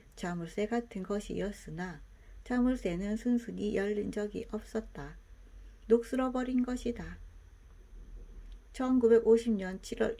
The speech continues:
이 일 새벽 실제로 금각 방화 사건이 발생했다. 소설 금각사의 작품 소재가 되었다.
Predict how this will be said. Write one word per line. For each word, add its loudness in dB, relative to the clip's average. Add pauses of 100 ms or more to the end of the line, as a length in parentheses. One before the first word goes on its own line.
(140)
이 0
일 0
새벽 -6
실제로 -2
금각 -4
방화 -4
사건이 -6
발생했다. -8 (640)
소설 0
금각사의 0
작품 -8
소재가 2
되었다. -4